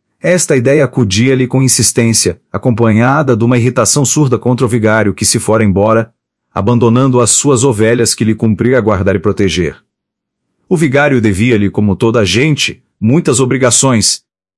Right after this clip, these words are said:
Dera-lhe um opíparo jantar no dia dos seus anos, encarregara-se de lhe mandar lavar e engomar a roupa,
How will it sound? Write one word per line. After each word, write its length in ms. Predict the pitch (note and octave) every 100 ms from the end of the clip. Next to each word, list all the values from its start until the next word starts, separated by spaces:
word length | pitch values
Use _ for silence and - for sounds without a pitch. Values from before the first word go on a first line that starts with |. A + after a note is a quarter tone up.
| _ -
Dera-lhe 360 | A#2+ D#3 D3
um 140 | C#3+ C3+
opíparo 420 | F2 B2+ B2 A2
jantar 540 | G#2 G#2 A2+ A2+ G#2+
no 140 | G2+ F#2
dia 240 | F#2+ G#2+
dos 140 | F#2
seus 260 | - G#2 F#2
anos, 400 | B2 C3 - - _ _ _
encarregara-se 840 | B2 C#3 C#3 B2 A2 A2+ A#2+ A2 B2+
de 120 | A2+
lhe 120 | A2+
mandar 420 | A2+ G#2+ F#2+ A2+ A#2
lavar 580 | C3+ G2 G2+ C3+ C3+ _
e 80 | A2+
engomar 320 | G#2+ G#2 A2
a 40 | A2
roupa, 500 | G#2 A2+ - D2